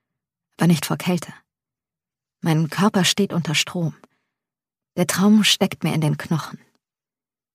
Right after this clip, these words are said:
Ich fühle die kribbelige Energie der Bienen in jeder Zelle. Mir ist heiß. Was will mir der Traum sagen?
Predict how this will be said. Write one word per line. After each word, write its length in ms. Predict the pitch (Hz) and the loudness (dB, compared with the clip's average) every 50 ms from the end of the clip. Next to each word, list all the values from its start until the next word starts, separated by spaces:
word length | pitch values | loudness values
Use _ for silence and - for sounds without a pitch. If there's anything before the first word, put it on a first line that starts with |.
| _ - | _ -14
Ich 200 | - 160 - - | -10 -6 -6 -4
fühle 340 | - - - 226 233 220 202 | -2 2 4 6 8 8 6
die 220 | - 190 180 170 - | 6 4 0 -2 -4
kribbelige 500 | - - - 233 226 214 175 170 156 175 | -6 0 2 4 4 6 4 4 2 2
Energie 380 | 151 165 170 160 156 165 196 202 | 2 2 2 2 2 2 2 2
der 140 | 185 160 151 | 4 2 2
Bienen 340 | - 180 196 196 185 170 | 2 2 4 4 4 2
in 120 | 165 160 165 | 2 -2 -2
jeder 300 | 156 180 208 202 185 - | -2 -2 -4 -4 -6 -6
Zelle. 340 | - - - 151 139 - - - _ _ _ _ _ _ _ _ _ _ _ _ _ | -6 -4 -4 -4 -6 -8 -14 -20 _ _ _ _ _ _ _ _ _ _ _ _ _
Mir 60 | - - | -10 -8
ist 180 | - - - | -6 -6 -4
heiß. 360 | 147 143 143 - - - - _ _ _ _ _ _ _ _ _ _ _ _ _ _ _ _ _ _ _ _ _ _ _ - | -4 -4 -4 -6 -8 -10 -12 _ _ _ _ _ _ _ _ _ _ _ _ _ _ _ _ _ _ _ _ _ _ _ -10
Was 280 | - 156 - - - | -8 -6 -6 -4 -2
will 100 | 226 220 | -2 -4
mir 160 | 214 214 202 | -2 -4 -6
der 120 | - 190 180 | -4 -6 -6
Traum 280 | - - 196 196 180 | -6 -4 -4 -2 -2
sagen? 360 | 175 - 165 180 202 - - | -2 -4 -6 -8 -8 -12 -16